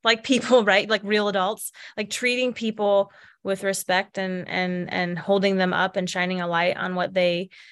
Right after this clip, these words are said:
um, like, on their potential, I think is really important. And so I think that has served me well, um, is really, ch-, I guess my mantra, like, even when I was in the classroom, was be a motivator.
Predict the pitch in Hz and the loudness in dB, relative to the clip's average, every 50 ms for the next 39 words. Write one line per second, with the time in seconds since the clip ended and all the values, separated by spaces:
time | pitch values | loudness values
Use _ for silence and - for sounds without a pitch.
0 | - - - - _ - 196 190 190 190 175 170 - 180 180 175 175 180 180 175 | -20 -20 -20 -20 _ -10 -8 -8 -6 -6 -8 -4 0 0 2 2 2 0 2 4
1 | 175 175 190 196 - 202 185 214 208 208 208 226 214 190 175 175 - 180 170 185 | 6 6 6 4 2 -2 0 0 0 0 0 0 0 0 0 0 -2 -6 -6 -6
2 | 175 - 180 175 175 170 175 170 180 180 175 - - 226 254 269 - - 196 196 | -8 -4 -2 -2 -2 -2 -2 -4 -4 -4 -4 -4 -4 -6 -8 -8 -8 -6 -4 -4
3 | 190 190 - - 190 185 185 175 - 190 202 233 220 202 208 190 180 196 202 190 | -2 -4 0 2 2 4 4 4 2 0 0 -2 -2 0 2 0 0 0 -2 -4
4 | - - 190 190 185 190 190 185 180 175 175 165 170 202 247 277 _ _ - - | -2 -2 -2 -2 -2 -4 -4 -4 -2 -2 0 0 0 0 -2 -4 _ _ -20 -20
5 | - - - _ _ _ _ - 190 190 185 185 180 185 - 180 175 175 175 175 | -20 -20 -20 _ _ _ _ -8 -6 -4 -4 -4 -4 -2 0 0 0 0 -2 -4
6 | - - - - - _ _ _ _ _ _ _ _ _ _ _ _ _ _ - | -6 -6 -6 -8 -12 _ _ _ _ _ _ _ _ _ _ _ _ _ _ -8
7 | 208 208 208 214 208 208 - - - - - - 208 226 247 - - _ _ _ | 0 2 4 4 4 4 2 -2 -4 0 0 2 4 6 4 4 2 _ _ _
8 | _ _ _ _ - - 208 208 208 214 214 208 202 202 202 202 202 190 185 208 | _ _ _ _ -6 0 2 4 6 6 6 4 4 2 2 0 2 2 2 2
9 | 226 214 - 262 254 254 254 240 208 196 202 226 226 226 220 220 208 196 202 196 | 0 0 0 0 2 2 2 4 2 2 2 0 -2 -2 0 0 0 0 -2 -2
10 | 196 190 190 - - 180 180 180 190 185 - 208 208 214 214 208 190 180 180 180 | -4 -6 -8 -8 -6 -4 -4 -4 -4 -4 -6 -4 -4 -2 -2 0 0 2 2 2
11 | 185 180 - _ - - - _ _ _ _ _ _ - 185 214 208 196 190 180 | 0 -2 -10 _ -20 -20 -20 _ _ _ _ _ _ -4 0 2 2 4 4 4
12 | 185 196 202 226 226 240 269 285 302 | 2 2 2 2 2 2 2 0 -2